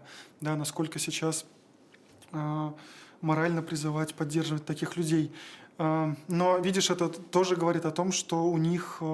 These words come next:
у тех людей, которые считают себя оппозицией, находятся не в России, у них заканчивается, м, как бы обойма вариантов, как им кажется, хотя мне представляется иначе, и они ищут вот, э, уже,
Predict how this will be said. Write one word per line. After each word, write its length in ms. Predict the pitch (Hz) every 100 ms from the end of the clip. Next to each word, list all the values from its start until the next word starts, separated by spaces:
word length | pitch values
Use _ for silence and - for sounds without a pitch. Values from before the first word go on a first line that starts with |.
| 156
у 100 | 175
тех 260 | - 160 170
людей, 200 | 156 160
которые 300 | - 156 151
считают 260 | - 156 151
себя 160 | 160
оппозицией, 460 | 156 156 160 160 156
находятся 600 | 147 - 156 151 - 151 - - - -
не 140 | 170
в 60 | 156
России, 460 | 156 - 202 220 220 - -
у 80 | 165
них 140 | 160
заканчивается, 1080 | 170 170 170 156 156 147 151 - - 156 147 - - - -
м, 720 | 175 160 156 156 156 151 151 151
как 160 | - 160
бы 160 | 156 180
обойма 600 | 180 165 175 170 156 151
вариантов, 680 | 160 175 247 262 233 - -
как 240 | - 170
им 100 | 180
кажется, 480 | 170 170 160 151 -
хотя 240 | 156 156 160
мне 160 | 160 151 - - - - -
представляется 560 | - - 156 156 156 170
иначе, 400 | 165 165 - 156 - - - -
и 60 | -
они 340 | 165 175 185 185
ищут 380 | 165 - 170
вот, 240 | 156 156 - -
э, 600 | 160 156 151 151 147 147 147 156
уже, 460 | 165 151 160 165